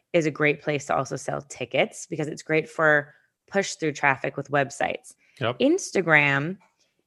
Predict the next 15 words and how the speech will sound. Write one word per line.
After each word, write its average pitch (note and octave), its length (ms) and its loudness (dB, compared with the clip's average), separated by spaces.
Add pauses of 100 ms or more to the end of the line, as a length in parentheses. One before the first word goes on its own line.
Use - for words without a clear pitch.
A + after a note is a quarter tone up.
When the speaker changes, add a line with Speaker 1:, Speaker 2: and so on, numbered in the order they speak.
Speaker 1:
is F3 580 8
when F#3 180 0
you're F3+ 340 2
in A3 320 4
the C4 80 4
platform, D3+ 720 2
yes, F3+ 320 4
there D#3+ 160 4
is D3+ 240 0
the D#3 100 0
link C#3 440 -2
in C#3 180 -6
the C3+ 80 -4
bio, B2 680 0 (260)
but C3 280 4